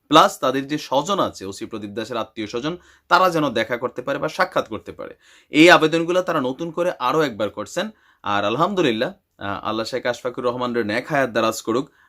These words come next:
আমরা চাই যে বিচারক যারা আছেন তারা যদি সৎ থাকেন, আসলে অনেক কিছুই পজিটিভলি হয়। তো তিনি এই আবেদনগুলোকে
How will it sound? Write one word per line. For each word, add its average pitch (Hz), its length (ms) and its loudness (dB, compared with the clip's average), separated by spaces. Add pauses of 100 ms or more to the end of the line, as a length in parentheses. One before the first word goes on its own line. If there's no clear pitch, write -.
আমরা 101 220 -2 (180)
চাই 131 240 4
যে 131 180 2 (400)
বিচারক 143 480 2
যারা 123 220 6
আছেন 123 200 -6
তারা 117 240 0
যদি 123 120 -8
সৎ 135 240 -2 (120)
থাকেন, 131 280 -2 (400)
আসলে 123 280 -4
অনেক 135 300 0
কিছুই 135 280 0 (140)
পজিটিভলি 123 480 0
হয়। - 160 -12 (400)
তো 151 60 2
তিনি 185 320 6 (160)
এই 165 80 8
আবেদনগুলোকে 151 680 2